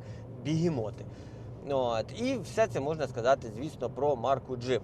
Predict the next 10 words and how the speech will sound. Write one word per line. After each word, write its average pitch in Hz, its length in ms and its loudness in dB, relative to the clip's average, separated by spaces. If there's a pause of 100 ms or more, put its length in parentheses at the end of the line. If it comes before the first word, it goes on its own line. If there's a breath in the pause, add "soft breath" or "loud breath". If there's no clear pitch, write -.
Але 202 280 6
у 311 140 2
неї 247 340 -2
є 233 200 2
і 196 80 -2
своя 185 360 4
аутентичність, 127 880 0
поціновувач, 156 880 6 (1120 loud breath)
вище 208 420 6
перелічені 151 840 0